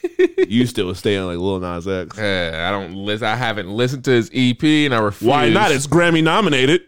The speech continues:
Speaker 2: I don't know why. And I definitely don't know why Panini is nominated. That song sucks.
Speaker 1: Yeah, that video stinks. The song
Speaker 2: Ugh,
Speaker 1: sucks.
Speaker 2: man.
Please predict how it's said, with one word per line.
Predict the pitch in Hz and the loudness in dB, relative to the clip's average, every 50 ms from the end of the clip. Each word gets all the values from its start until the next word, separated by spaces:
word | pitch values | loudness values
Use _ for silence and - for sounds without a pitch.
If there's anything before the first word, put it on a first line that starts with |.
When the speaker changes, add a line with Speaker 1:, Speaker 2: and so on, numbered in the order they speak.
| _ _ - | _ _ -10
Speaker 2:
I | 95 98 | -8 -6
don't | 98 101 98 98 | -4 -4 -4 -4
know | 98 98 | -4 -2
why. | 95 107 120 120 107 98 107 - | 0 0 0 2 2 0 0 0
And | 123 123 127 | 0 -2 -2
I | 143 156 | -2 -2
definitely | 147 - 190 196 196 180 160 143 | -2 0 0 2 2 2 4 4
don't | 143 143 139 | 4 4 4
know | 135 135 135 | 4 4 4
why | 131 127 123 120 | 4 4 4 2
Panini | - - - 120 117 131 151 170 180 165 151 131 107 | 0 0 0 0 0 0 2 2 2 2 0 0 0
is | 107 107 98 | 0 0 0
nominated. | 110 117 110 107 107 107 104 101 107 - | 0 0 0 0 0 0 -2 -4 -4 -2
That | 123 135 147 160 196 - | -2 0 0 0 -2 -2
song | - - 170 147 131 117 113 107 | -2 -2 0 2 2 0 -2 -4
sucks. | - - - - - 208 160 123 110 - 113 98 85 82 | -8 -10 -8 -2 0 2 2 2 0 -2 -6 -8 -8 -8
Speaker 1:
Yeah, | 85 87 85 | -8 -8 -6
that | 90 101 87 | -6 -8 -6
video | 78 98 101 101 98 92 92 | -6 -4 -4 -2 -2 -4 -6
stinks. | 92 - - - - - - 104 98 98 104 - 131 - - - | -8 -10 -14 -16 -10 -6 -4 -4 -2 -4 -6 -8 -12 -18 -18 -16
The | 139 135 | -16 -14
song | - - 113 107 110 110 113 110 | -10 -6 -2 -2 0 0 0 -2
Speaker 2:
Ugh, | 110 110 107 104 101 101 98 95 92 90 | -2 -2 -2 -2 -2 -4 -4 -4 -4 -2
Speaker 1:
sucks. | 92 113 107 104 95 92 90 87 82 82 85 | -2 0 0 -2 -2 -4 -6 -6 -6 -6 -6
Speaker 2:
man. | 92 104 | -6 -8